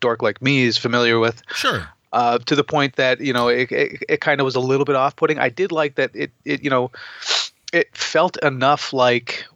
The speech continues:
Speaker 1: what the comic books were shooting for back in the seventies.
Speaker 2: Mm-hmm, mm-hmm.
Speaker 1: You know, it was shooting to cash in on the whole kung fu, uh,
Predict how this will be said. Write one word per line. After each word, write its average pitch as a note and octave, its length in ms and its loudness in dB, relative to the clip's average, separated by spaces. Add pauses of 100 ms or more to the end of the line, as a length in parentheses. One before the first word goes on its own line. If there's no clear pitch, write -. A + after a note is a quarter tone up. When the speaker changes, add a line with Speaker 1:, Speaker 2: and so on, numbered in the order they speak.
Speaker 1:
what B2 300 2
the - 60 -4
comic B2+ 380 2
books - 260 0
were B2 120 2
shooting C3+ 320 0
for B2+ 180 2
back A#2+ 240 2
in A#2 80 -8
the G#2+ 80 -4
seventies. C3+ 640 -2
Speaker 2:
Mm-hmm, A#2 220 -4
mm-hmm. G#2+ 260 -6
Speaker 1:
You A#2+ 60 -2
know, B2+ 80 2
it B2+ 60 2
was B2+ 160 0
shooting C#3 420 0
to C3 140 2
cash B2+ 340 0
in A#2+ 100 0
on A#2 120 -2
the A#2+ 80 0
whole A#2 480 2 (100)
kung B2+ 240 0
fu, A#2+ 600 0
uh, A2+ 360 4